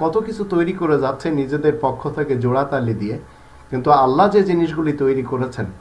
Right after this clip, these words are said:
সেগুলি আমরা যদি উপভোগ করতে পারি, তাহলে নিরোগী থেকে আমরা জীবন কাটাতে পারি। চোদ্দ বছর পূর্বে আমার দাঁতে সমস্যা হয়েছিল, কিন্তু এই লবঙ্গের ব্যবহার যখন আমি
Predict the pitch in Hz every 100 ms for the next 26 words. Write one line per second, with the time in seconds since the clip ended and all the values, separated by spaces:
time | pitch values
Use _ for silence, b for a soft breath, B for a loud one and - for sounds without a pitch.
0 | - - - - - 143 147 185 190 156
1 | 156 175 196 190 - 131 151 143 123 160
2 | 170 226 220 196 165 139 113 92 - -
3 | - - - - - - 139 170 165 139
4 | 151 160 156 170 170 - - - - -
5 | 170 180 147 143 123 131 147 139 117 107
6 | 98 92 82 78 - - - - - -
7 | - - - - - - - - - -
8 | - 127 123 156 165 180 190 165 160 160
9 | 175 156 160 139 135 135 139 180 202 196
10 | 160 131 117 107 90 92 - - - -
11 | - - - 139 143 156 151 139 143 180
12 | 185 175 143 143 175 185 170 170 165 147
13 | 143 135